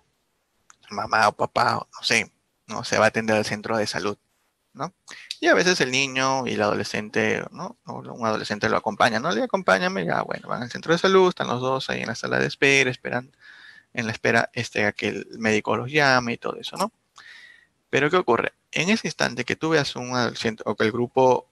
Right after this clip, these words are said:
eh, mejor dicho, el personal de salud vea a un adolescente, eh, puede intervenirlo en ese momento. ¿A qué me refiero con intervenir? ¿No? Se puede acercar con su hojita de tamizaje, ¿no? Y,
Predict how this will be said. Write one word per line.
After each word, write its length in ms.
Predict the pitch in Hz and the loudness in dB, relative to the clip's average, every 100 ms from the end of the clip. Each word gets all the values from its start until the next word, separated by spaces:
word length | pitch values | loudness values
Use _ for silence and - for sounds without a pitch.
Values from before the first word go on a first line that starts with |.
| _ | _
eh, 320 | 123 117 110 107 | -4 -2 -2 -4
mejor 220 | 107 113 | -2 -4
dicho, 180 | - 113 | -2 -4
el 80 | |
personal 280 | 107 110 110 | -2 -4 0
de 80 | 123 | 0
salud 200 | - 110 | 0 2
vea 140 | 117 | 2
a 40 | 131 | 2
un 100 | 135 | 2
adolescente, 640 | 120 107 101 104 101 190 - _ _ _ _ - - - - - _ _ | 2 2 0 -2 0 -2 -2 _ _ _ _ -20 -20 -20 -20 -20 _ _
eh, 540 | 127 120 113 110 104 104 | 0 2 2 0 0 2
puede 180 | 190 220 | 4 4
intervenirlo 560 | 202 117 131 202 143 | 2 0 2 2 2
en 80 | 120 | 0
ese 160 | 147 175 | -4 -6
momento. 440 | 160 180 - - _ _ | -6 -6 -8 -14 _ _
¿A 140 | - 127 | -4 0
qué 100 | 165 | 2
me 80 | |
refiero 320 | 175 165 160 160 | 0 2 0 0
con 160 | 147 | -6
intervenir? 480 | 131 107 107 107 107 - - _ _ _ _ | -4 -2 -2 -2 -4 -6 -18 _ _ _ _
¿No? 160 | 302 330 | -6 -2
Se 140 | - | -2
puede 200 | 139 123 | -2 2
acercar 500 | 123 - 196 185 185 - - | 2 2 2 4 4 2 -10
con 100 | - | -8
su 80 | 139 | -6
hojita 280 | 131 120 - | -6 -2 0
de 60 | 123 | 0
tamizaje, 560 | 165 180 165 - 190 - _ _ - - | 0 0 0 2 -2 -6 _ _ -18 0
¿no? 160 | 349 | 0
Y, 120 | 320 | 4